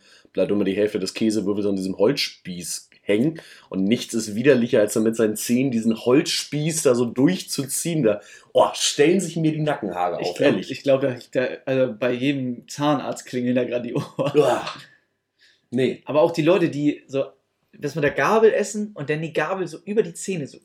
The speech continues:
Speaker 1: Oh. Nee, da, da ist alleine das Geräusch schon tödlich.
Speaker 2: Nee, das kann ich gar nicht haben. Früher habe ich immer meinen, äh, meinen Löffel, den ich mit meinem Frühstücksei dann,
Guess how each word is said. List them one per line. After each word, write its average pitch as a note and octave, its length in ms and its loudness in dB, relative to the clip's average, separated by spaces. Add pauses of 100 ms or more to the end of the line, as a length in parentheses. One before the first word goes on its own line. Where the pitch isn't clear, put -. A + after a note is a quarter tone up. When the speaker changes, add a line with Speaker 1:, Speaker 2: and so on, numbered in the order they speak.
(180)
Speaker 1:
Oh. E3+ 500 10 (680)
Nee, C3+ 440 8
da, A#2 300 6
da A2+ 200 4
ist A#2 80 4
alleine A2+ 320 4
das A2 160 0
Geräusch G#2+ 380 6
schon F2 420 -2 (1120)
tödlich. - 580 2 (440)
Speaker 2:
Nee, C3 240 -2
das B2 140 -4
kann B2+ 160 -10
ich - 80 -16
gar B2 140 -6
nicht A#2+ 160 -12
haben. A#2 200 -10 (640)
Früher G3+ 320 6
habe E3 120 2
ich D#3 100 -6
immer D#3 180 -2
meinen, A#2+ 460 -4
äh, B2 300 -4
meinen A#2+ 220 -8
Löffel, C3 420 2 (120)
den B2+ 100 -4
ich A#2+ 160 -10
mit A#2+ 160 -4
meinem A#2 260 -8
Frühstücksei B2+ 640 -4
dann, A#2+ 260 -10